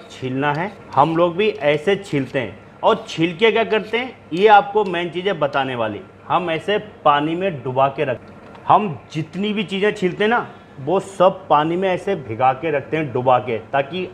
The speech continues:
अगर धोखे से कभी कुछ मिट्टी हो तो वो पानी में नीचे चली जाए और इनके कलर ख़राब ना हो। तो हम बड़े बर्तन में सारी चीज़ें ऐसे भिगा के रखते हैं। जो भी हम ग्रीन सलाद में यूज़ करते हैं, मतलब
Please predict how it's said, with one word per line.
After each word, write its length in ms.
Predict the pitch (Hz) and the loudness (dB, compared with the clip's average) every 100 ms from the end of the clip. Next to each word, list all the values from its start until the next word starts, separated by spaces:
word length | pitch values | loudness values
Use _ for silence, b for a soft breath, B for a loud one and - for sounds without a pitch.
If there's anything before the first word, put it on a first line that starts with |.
| - | -6
अगर 300 | 143 180 165 - | -2 0 -2 -6
धोखे 360 | 120 135 127 165 | -6 -6 -4 -4
से 200 | - 175 - - | -2 -4 -4 -2
कभी 240 | 147 160 | 0 0
कुछ 260 | 175 180 - | -2 -2 -2
मिट्टी 580 | 147 143 - 170 170 160 - - | -2 -2 0 2 2 2 -2 4
हो 300 | 180 151 - - | 4 4 -2 -4
तो 100 | 165 | -2
वो 160 | 156 180 | 0 -2
पानी 400 | - 147 143 160 | 2 0 2 -2
में 220 | 180 214 - - - - - - | -2 -4 -8 -20 -20 -20 -20 -8
नीचे 340 | 139 139 175 | -6 -2 -2
चली 280 | 175 156 147 | 0 0 0
जाए 300 | 147 185 - - B B B - | 2 2 0 -10 B B B 4
और 340 | 170 220 - - - | 6 4 0 -12 -6
इनके 440 | 160 156 - 196 226 - - - - - | -6 -6 0 0 0 -6 -20 -20 -20 0
कलर 300 | 160 165 214 208 | 4 6 4 2
ख़राब 360 | - 135 147 135 | -4 0 0 0
ना 80 | 127 | -4
हो। 200 | 107 92 - | -4 -6 0
तो 60 | |
हम 200 | 151 190 165 107 | 2 2 -2 0
बड़े 240 | 143 170 202 | 4 4 2
बर्तन 380 | 151 151 165 | -2 -2 -2
में 260 | 170 202 220 - - | -2 -4 -6 -10 -2
सारी 240 | 143 147 | 2 2
चीज़ें 240 | 170 175 196 | 0 -2 -2
ऐसे 380 | 180 151 147 190 | 0 -2 -2 -6
भिगा 340 | 135 113 135 | -4 0 0
के 160 | 139 175 | 2 0
रखते 280 | 160 156 170 | -2 -2 -4
हैं। 240 | 214 - | -4 -6
जो 160 | 110 190 | 2 2
भी 140 | 202 | 4
हम 180 | 190 196 | 2 2
ग्रीन 240 | 160 170 180 | -2 -2 -2
सलाद 260 | 170 160 | 0 0
में 140 | 160 170 | 0 -2
यूज़ 280 | 151 147 | -2 -2
करते 260 | 147 131 117 | -2 -4 -2
हैं, 80 | 131 | -4
मतलब 420 | 139 151 190 - | -4 0 -2 -2